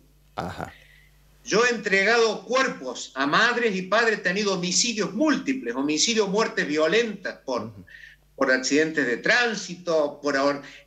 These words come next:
Speaker 2: por ahor-, suicidios. He presenciado muertos de todas las características que, que te imagines.
Speaker 1: Ujú.
Speaker 2: Este, he estado presente en autopsias.
Speaker 1: Sí.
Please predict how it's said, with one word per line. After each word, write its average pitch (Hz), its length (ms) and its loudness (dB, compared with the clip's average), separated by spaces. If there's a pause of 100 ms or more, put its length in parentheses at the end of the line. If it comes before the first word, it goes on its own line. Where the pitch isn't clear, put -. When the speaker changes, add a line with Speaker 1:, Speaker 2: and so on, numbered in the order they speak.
(100)
Speaker 2:
por 143 140 2
ahor-, 143 320 2
suicidios. 147 1120 0
He 190 60 0
presenciado 196 640 2
muertos 233 760 -6 (520)
de 160 160 0
todas 247 320 2
las 190 120 0
características 175 840 -2
que, 143 460 -6
que 156 100 -4
te 156 120 -4
imagines. 135 720 -2
Speaker 1:
Ujú. 98 160 -8
Speaker 2:
Este, 131 440 -2
he 165 40 0
estado 196 440 -2
presente 175 460 0
en 143 80 0
autopsias. 139 1080 -2 (500)
Speaker 1:
Sí. - 100 -16